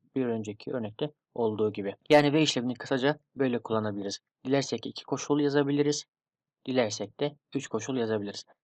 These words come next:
Tabi burada fonksiyon, yani formül yazabileceğimiz çubukta bunu yazabileceğimiz gibi aynı zamanda formüllerden de mantıksal bölümünden V işlevine ulaşabiliriz. Yine burada da, e, burada mantıksal ifadelerimizi yazabiliriz.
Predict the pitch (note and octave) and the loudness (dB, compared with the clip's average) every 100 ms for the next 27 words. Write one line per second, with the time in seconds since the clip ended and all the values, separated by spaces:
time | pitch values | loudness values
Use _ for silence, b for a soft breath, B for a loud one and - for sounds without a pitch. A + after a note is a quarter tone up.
0 | - E3 D#3 D#3 D#3 - A#2+ A2+ - - | -2 0 2 2 2 2 0 0 -6 0
1 | C#3 D3 C3+ A#2 _ _ - G#2+ G#2+ A2 | 2 2 0 -6 _ _ -10 -10 -4 -2
2 | A#2 C#3+ C3 B2 A#2+ A2 A2 A2 - _ | 0 2 2 0 -2 -2 -4 -4 -8 _
3 | _ _ - A#2+ A#2 A2+ A#2+ F#2+ - _ | _ _ -10 -6 -6 -4 -4 -4 -10 _
4 | _ _ _ _ _ _ _ _ - B2 | _ _ _ _ _ _ _ _ -8 -2
5 | A#2+ G#2+ - A2+ A#2+ A2+ G2+ G#2+ C3 D3+ | -2 -2 -4 0 0 0 -4 -2 -2 -2
6 | D3 D#3 E3+ B B _ - C#3+ B2+ A2 | -2 -2 -4 B B _ -4 -2 0 0
7 | G#2 A2 B2+ - A2+ A2+ G#2+ G#2 G2+ C3 | -2 -4 -4 -2 0 0 0 -2 0 -2
8 | A#2+ C3+ C#3+ _ _ - A2 G#2+ A2 - | -2 -4 -6 _ _ -6 -4 -4 -8 -4
9 | - C3 A#2+ A2 G#2+ G#2+ G#2+ C#3+ D3 B2+ | 2 2 2 -2 -2 -4 -2 -2 -2 -4
10 | A2+ - A2+ D3 A#2+ G#2+ G#2+ G#2 G2 - | -6 -6 -4 -2 -2 -2 -4 -4 -6 -12
11 | _ _ - C3 A#2 A#2+ A#2 A#2+ C#3 _ | _ _ -8 -6 -4 -4 -2 -2 -4 _
12 | _ _ C3 A#2 A2 A2 B2 A2+ A2 G#2+ | _ _ -10 -6 -6 -6 -4 -4 -4 -6
13 | G#2 B2+ A2 G#2+ G2+ G#2 A2+ C#3 C3+ A2+ | -4 -4 -4 -4 -4 -2 -4 -2 0 0
14 | G#2+ G#2 F#2+ F#2+ | 0 -2 -6 -8